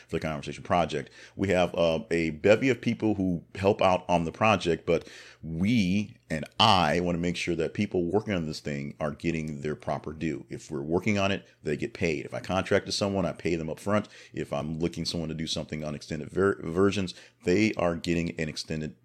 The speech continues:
check from this. So we need some help with that one. A little extra dollars helps make things make more sense here.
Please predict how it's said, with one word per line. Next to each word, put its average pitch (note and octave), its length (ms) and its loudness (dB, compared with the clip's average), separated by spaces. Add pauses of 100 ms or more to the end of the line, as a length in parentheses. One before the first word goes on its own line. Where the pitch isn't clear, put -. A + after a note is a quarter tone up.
(120)
check - 320 0
from E2 240 -6
this. - 300 -8 (280)
So - 160 -8
we D#2 140 -4
need E2 200 -2
some C#2 120 -10
help D2+ 240 -6
with D2+ 100 -12
that D2+ 240 -2
one. C2 140 -12
A - 40 -10
little F2 280 4
extra E2+ 280 2
dollars D#2+ 460 2 (160)
helps B2 340 0
make D#2+ 280 -4 (160)
things D#2 340 -2
make D#2+ 240 -4
more D2+ 140 -6
sense D2+ 300 -8
here. G#2+ 300 6